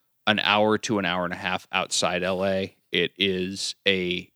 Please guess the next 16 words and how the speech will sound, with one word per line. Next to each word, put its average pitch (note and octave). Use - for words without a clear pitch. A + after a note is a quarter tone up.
a F#2
very, A2
very G2
far, F#2
uh, F2
suburb A#2+
of G2+
the G#2+
city, G#2
and G2
it's -
not G2+
generally G2+
somewhere F2
you'd F2+
associate F2